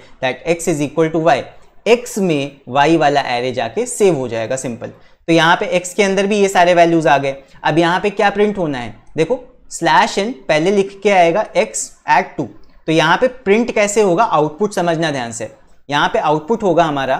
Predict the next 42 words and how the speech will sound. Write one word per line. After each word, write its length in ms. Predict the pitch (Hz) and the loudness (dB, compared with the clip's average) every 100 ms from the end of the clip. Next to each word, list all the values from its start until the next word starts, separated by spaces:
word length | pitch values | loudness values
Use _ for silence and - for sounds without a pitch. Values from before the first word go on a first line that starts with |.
| - _ - - | -6 _ -4 0
पहले 240 | 165 208 | 2 4
लिख 180 | 214 214 | 2 2
के 60 | 220 | 4
आएगा 340 | 190 190 269 - - 180 | 4 2 0 -6 -4 0
proper 300 | 165 - 196 185 | 2 2 0 0
x 200 | 185 - | -2 0
at 180 | 180 - | -2 -2
two, 140 | 123 110 | -10 -6
क्योंकि 240 | 156 202 | -6 -2
ये 140 | 196 220 | 0 2
डबल 300 | 156 156 185 | 2 4 4
कोट्स 280 | 180 175 - | 0 -2 0
के 100 | 180 | 0
अंदर 200 | 170 170 | 4 2
लिखा 220 | 156 151 | 2 0
हुआ 180 | 135 131 | 0 -2
है। 120 | - - - | -6 -20 -16
जितनी 360 | 123 156 208 240 | -6 -2 0 0
भी 100 | 233 | 0
चीज़ें 320 | 220 208 220 | 0 0 2
डबल 240 | 156 160 202 | 2 0 0
कोट्स 300 | 202 190 - | -2 -4 -4
के 100 | 202 | -4
अंदर 220 | 190 202 | -2 -2
होती 280 | 170 170 196 | -4 -6 -6
हैं 80 | |
वो 140 | 220 226 | -4 -2
as 180 | 139 135 | -2 -2
it 120 | 135 | -4
is 100 | 180 | -6
प्रिंट 240 | 165 165 160 | -4 -4 -4
होती 260 | 139 127 | -8 -10
हैं। 120 | 113 - _ - | -12 -16 _ -4
So 100 | 170 | -2
यहाँ 240 | 165 170 | 0 0
पे 80 | 214 | 0
प्रिंट 260 | 214 208 208 | 0 0 0
होके 200 | 196 196 | -2 0
आएगा 340 | 190 190 208 | 0 0 -2
x 340 | - 220 - - - - - _ _ _ _ _ | -4 -4 -4 -12 -12 -20 -20 _ _ _ _ _
at 260 | 143 143 - | -2 -2 -4
two 160 | 151 | -6